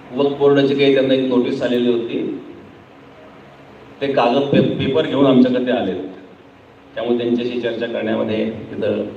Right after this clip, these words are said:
वेळ गेला. बऱ्याच ठिकाणी हे प्रकार घडतायत, अजूनही घडतायत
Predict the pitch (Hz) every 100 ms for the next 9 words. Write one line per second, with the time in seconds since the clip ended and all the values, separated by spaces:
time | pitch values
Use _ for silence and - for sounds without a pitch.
0 | - 101 101 98 92 - - - - -
1 | - - - - - 139 - - - -
2 | - - - - - 117 135 131 139 127
3 | 127 127 127 127 - - - - 123 123
4 | 127 120 123 120 104 107 131 131 107 120
5 | 139 120 - 127 127 -